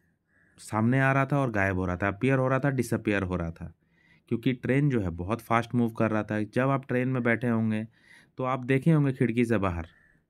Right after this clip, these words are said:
जब कोई बिल्डिंग आता है तुरंत आता है, तुरंत गायब होता है, अपीयर होता है, डिसअपीयर होता है, तो वो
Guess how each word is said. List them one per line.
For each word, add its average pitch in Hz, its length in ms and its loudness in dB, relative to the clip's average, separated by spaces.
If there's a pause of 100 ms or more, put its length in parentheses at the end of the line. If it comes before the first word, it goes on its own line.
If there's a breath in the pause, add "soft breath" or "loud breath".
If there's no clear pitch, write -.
जब 107 140 -4
कोई 113 120 0
बिल्डिंग 110 400 2
आता 110 280 0
है 107 100 0
तुरंत 135 320 0
आता 135 180 2
है, 135 80 0
तुरंत 127 260 0
गायब 104 240 2
होता 90 300 -4
है, 87 220 -10
अपीयर 131 340 -2
होता 135 200 -2
है, 135 60 0
डिसअपीयर 113 460 -2
होता 95 180 -4
है, 95 60 -4
तो 117 160 -4
वो 165 260 2